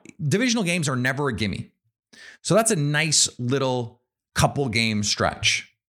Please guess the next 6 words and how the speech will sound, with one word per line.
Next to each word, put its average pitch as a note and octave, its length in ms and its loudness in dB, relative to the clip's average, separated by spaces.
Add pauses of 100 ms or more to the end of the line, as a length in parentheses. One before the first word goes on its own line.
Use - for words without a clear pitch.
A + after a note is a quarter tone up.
(1080)
Then F#3+ 520 2
from F#3 220 -2
a D3+ 180 0
f-, - 180 -6
schedule G3 640 2
standpoint, G#2+ 880 0